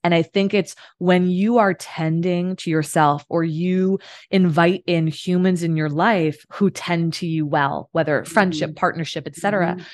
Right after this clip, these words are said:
Speaker 1: right? Then you are less likely and less in need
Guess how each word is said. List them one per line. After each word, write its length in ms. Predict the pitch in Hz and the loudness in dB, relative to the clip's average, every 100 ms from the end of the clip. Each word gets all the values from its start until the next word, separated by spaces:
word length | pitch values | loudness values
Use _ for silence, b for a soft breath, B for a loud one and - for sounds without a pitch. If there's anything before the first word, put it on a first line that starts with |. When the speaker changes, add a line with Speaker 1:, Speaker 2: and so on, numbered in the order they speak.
| B | B
Speaker 1:
right? 140 | 190 - - | -6 -4 -6
Then 520 | 170 208 226 240 - _ - | 0 2 2 -2 -10 _ -4
you 240 | 202 220 | -2 0
are 180 | - 202 | 0 2
less 480 | 208 226 262 - - | 4 2 0 -2 -12
likely 600 | 196 202 226 226 208 165 | -6 0 0 0 -4 -2
and 200 | 160 165 | 0 0
less 360 | 175 214 254 - - | 2 2 0 -4 -6
in 340 | 240 202 190 | -2 -2 -2
need 480 | 208 269 262 180 | -2 -4 -2 -2